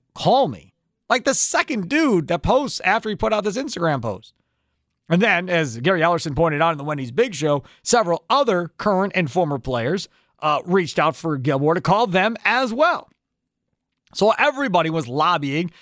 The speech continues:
and trying to recruits to find Gilmore. But according to all reports, Green Bay was the place. Now, Carolina, he does have ties. From there,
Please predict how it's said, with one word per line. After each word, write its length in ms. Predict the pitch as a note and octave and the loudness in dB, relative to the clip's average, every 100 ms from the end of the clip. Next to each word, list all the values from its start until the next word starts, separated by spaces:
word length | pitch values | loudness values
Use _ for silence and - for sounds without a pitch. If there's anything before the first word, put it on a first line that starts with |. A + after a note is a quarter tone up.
| _ _ - | _ _ -4
and 140 | E3 | 0
trying 260 | F3+ G3 F3 | 2 2 0
to 60 | |
recruits 480 | D#3+ - A3 F#3 - | -2 -2 0 0 -2
to 80 | E3 | -2
find 320 | F#3 E3+ D3+ | 0 0 0
Gilmore. 340 | C4 C#4+ B2+ | -2 -2 -4
But 160 | A#2+ F3 | 0 0
according 300 | - A3 F#3 | 2 0 0
to 80 | F3+ | 2
all 180 | F3 D3+ | 2 0
reports, 480 | C3+ G#3+ G3+ E3 | -2 2 2 0
Green 220 | - E3+ D3 | -2 -2 0
Bay 140 | D3 | 0
was 180 | C#3 C3 | 0 -4
the 80 | B2+ | -2
place. 400 | B3+ G#3 G2 - | 0 0 -2 -2
Now, 280 | A3+ E3 - _ _ _ _ _ _ _ | -2 -2 -6 _ _ _ _ _ _ _
Carolina, 640 | - F#3 D3+ C#3 F3+ B3+ E4 | -2 0 0 2 2 2 -2
he 120 | F3+ | 0
does 220 | G3 G#3+ | 0 2
have 160 | G#3+ A3 | 0 0
ties. 400 | G#3+ A3+ - - _ | 0 0 -4 -14 _
From 280 | - A3 G3+ | -2 0 0
there, 260 | G#3+ B3 | -2 -2